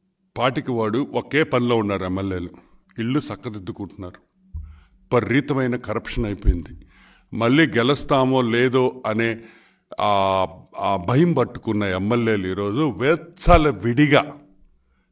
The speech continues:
ఈరోజు గడప గడపకి ఎవరు పోవటంలా. ఎవరు పోతున్నారు గడప గడపకి?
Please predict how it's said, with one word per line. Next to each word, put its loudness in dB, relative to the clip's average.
ఈరోజు 0
గడప 4
గడపకి 2
ఎవరు 4
పోవటంలా. 2
ఎవరు 4
పోతున్నారు 4
గడప 2
గడపకి? 0